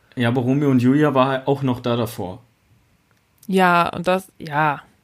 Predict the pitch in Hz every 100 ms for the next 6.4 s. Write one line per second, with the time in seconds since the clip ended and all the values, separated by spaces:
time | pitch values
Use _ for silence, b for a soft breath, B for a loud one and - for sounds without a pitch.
0 | - 139 127 120 117 120 113 117 117 117
1 | - - - - 127 151 151 - 123 120
2 | 147 - 127 113 139 131 139 123 117 -
3 | 120 139 156 151 139 139 - 123 117 123
4 | 113 - - _ - 117 143 135 - 120
5 | 120 131 117 - 135 127 131 120 113 131
6 | 127 - 104 95